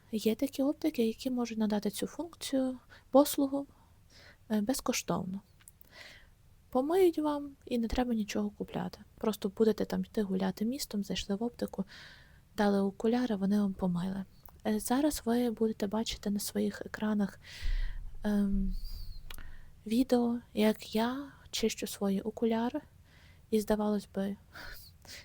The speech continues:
чищу я їх кожен день, але все рівно вони заб-, ну, брудняться досить часто. І ви побачите, скільки бруду, е, оця ультразвукова ванна вичистила з моїх окулярів. Тобто цей ультразвук заходить аж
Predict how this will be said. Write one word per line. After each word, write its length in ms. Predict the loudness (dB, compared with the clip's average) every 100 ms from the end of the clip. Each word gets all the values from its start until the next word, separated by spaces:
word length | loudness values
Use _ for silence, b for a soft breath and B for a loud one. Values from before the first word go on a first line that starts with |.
| B
чищу 340 | -2 -2 0
я 100 | 0
їх 140 | 0 0
кожен 400 | 0 2 2 2
день, 240 | 0 -2 -2
але 140 | -2
все 180 | -2 -2
рівно 260 | -2 -2
вони 280 | -2 0 0
заб-, 200 | 0 -2 -4 -6
ну, 280 | -2 -2 0
брудняться 760 | 2 2 4 2 2 -2 -6 -6 B B B -2
досить 340 | 0 0 -4
часто. 520 | -2 -2 -2 -4 -6 -10 B B B B B -4
І 240 | 0 2
ви 140 | 2 -2
побачите, 520 | 0 0 0 0 -2
скільки 440 | 0 0 0 -4
бруду, 520 | -2 0 0 2 -2 -4 -12 -4
е, 220 | -2 -2 -4
оця 220 | 0 2
ультразвукова 920 | 2 2 -2 -4 -6 -2 0 0 -2
ванна 460 | 0 0 0 0 -2 B B B -4
вичистила 800 | -2 4 2 2 -2 -2 0 0
з 100 | 0
моїх 300 | 0 0 0
окулярів. 580 | -6 -2 0 0 0 -4 B B B B
Тобто 240 | -8 -8 -4
цей 220 | 0 0
ультразвук 600 | 0 0 -2 -2 -4 -4
заходить 440 | -6 -2 -2 -2
аж 240 | -2 -2